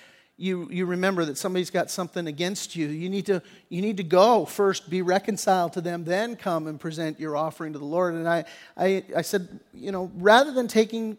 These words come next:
communion right now, if, if you're estranged from somebody, if, if, if somebody's got something against you,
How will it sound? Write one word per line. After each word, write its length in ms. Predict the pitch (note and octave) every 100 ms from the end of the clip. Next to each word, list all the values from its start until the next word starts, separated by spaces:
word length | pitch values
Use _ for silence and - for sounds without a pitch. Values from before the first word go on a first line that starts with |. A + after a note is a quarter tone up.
| -
communion 680 | - G#3 G3+ G3+ E3 D3 G3+ - _ _
right 280 | - E3+ G3+
now, 460 | F#3+ G3+ D#3 D3 E3+
if, 240 | F3 - -
if 200 | F#3 F3
you're 180 | G#3 B3+
estranged 500 | - A3 G3+ F#3+ -
from 200 | F3 E3+
somebody, 520 | - D#3 D3+ E3+ G3
if, 140 | F3 - - - -
if, 180 | F#3+
if 200 | F3 F#3 -
somebody's 300 | G3 G#3+ A3+
got 140 | A3
something 240 | A#3 A3+
against 380 | A#3 G3 E3 -
you, 260 | D#3 D#3+